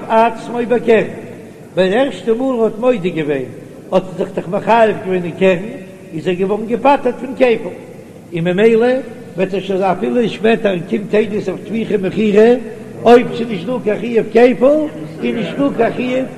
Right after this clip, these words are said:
אויף טביחה מחירה. אבל אבער, און מאל איך געגנבט,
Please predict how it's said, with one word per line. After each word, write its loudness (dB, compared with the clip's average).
אויף -2
טביחה -2
מחירה. -2
אבל 6
אבער, 2
און -2
מאל 0
איך -4
געגנבט, 2